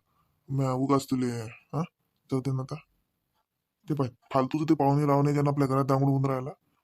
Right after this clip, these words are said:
ते जाऊ दे आता. काय म्हणतो मी? आता फोन करतो भावाले. म्हणा, झालं म्हणा आता, जा म्हणा आता. हा? काय म्हणतो, काय म्हणायचं तुला ते? फालतू पाहुणे ज्यानं आपल्या घरात तमाशा काही पटत नाही मले. हा? आपल्या भांडणात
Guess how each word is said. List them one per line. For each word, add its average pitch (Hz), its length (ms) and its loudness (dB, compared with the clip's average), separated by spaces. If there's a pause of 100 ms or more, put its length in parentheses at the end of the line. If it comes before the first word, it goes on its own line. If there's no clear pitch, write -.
(520)
ते 143 160 4 (260)
जाऊ 151 120 4
दे 139 100 2
आता. 139 160 0 (520)
काय 139 140 2
म्हणतो 139 240 0
मी? 147 100 -4 (760)
आता 131 360 -2 (300)
फोन 151 140 0
करतो 151 260 2
भावाले. 131 320 2 (560)
म्हणा, 131 400 -4
झालं 135 240 0
म्हणा 135 200 0
आता, - 200 -6 (140)
जा 135 120 2
म्हणा 123 180 -4
आता. 123 160 -12 (100)
हा? 170 200 -2
काय 156 160 6
म्हणतो, 160 280 0
काय 147 180 2
म्हणायचं 131 340 0
तुला 131 200 -6
ते? 196 160 -14 (480)
फालतू 160 180 0
पाहुणे 147 300 4
ज्यानं 156 160 4
आपल्या 151 200 4
घरात 131 180 4
तमाशा 139 280 2
काही 139 120 0
पटत 127 260 -2
नाही 120 140 -8
मले. 113 180 -14 (340)
हा? 147 100 2 (760)
आपल्या 135 220 2
भांडणात 151 280 4